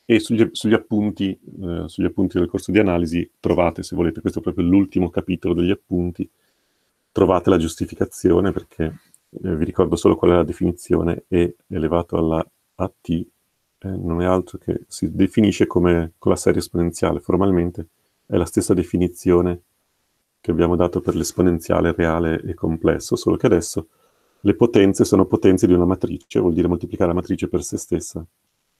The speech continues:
k volte. Insomma, si dimostra che questo converge, che ha tutte le regole formali che,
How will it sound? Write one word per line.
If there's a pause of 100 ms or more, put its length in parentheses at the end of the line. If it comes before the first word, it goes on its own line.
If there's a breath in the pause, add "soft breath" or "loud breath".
(200)
k
volte. (1300)
Insomma,
si
dimostra
che
questo
converge,
che
ha
tutte
le
regole
formali (1080)
che,